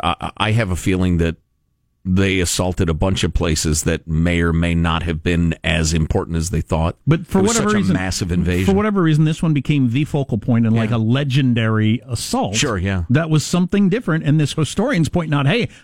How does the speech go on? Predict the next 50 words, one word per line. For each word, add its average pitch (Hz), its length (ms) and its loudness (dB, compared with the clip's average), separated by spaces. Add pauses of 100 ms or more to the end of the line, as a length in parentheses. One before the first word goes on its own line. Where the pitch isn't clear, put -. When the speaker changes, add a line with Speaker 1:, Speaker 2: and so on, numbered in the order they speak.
(180)
Speaker 2:
I'm, 320 300 -2
I'm 302 220 0
saying 233 220 2
these 185 140 4
guys 165 220 -2
are 143 100 2
as 120 120 0
brave 294 280 0
as 294 120 0
they 294 100 2
were 277 160 2
before. 202 520 0
Speaker 1:
Right. 113 100 2
Speaker 2:
I'm 208 100 2
just 202 140 -2
saying 180 280 2 (280)
there 190 100 4
wasn't 262 240 2
anything 220 360 4
there 226 140 2
when 208 120 4
they 202 100 2
got 349 300 -2
there. 101 220 -2
I'm 185 100 4
just 190 160 0
pointing 226 400 4
that 196 180 0
out 233 300 -2 (200)
'cause 190 140 2
it's 190 140 0
here 320 240 2
on 175 100 2
this 180 140 2
land 302 340 0
I 123 140 -4
own 117 240 2
right 110 160 0
here. 185 160 0
Come 247 200 2
look 349 200 0
at 107 160 -2
it." 165 280 -2
Speaker 1:
The 101 120 -2
fog 107 180 -2
Speaker 2:
And 180 140 4
Speaker 1:
of 175 60 2
Speaker 2:
he, - 100 0
and 190 80 2
Speaker 1:
war. 196 60 2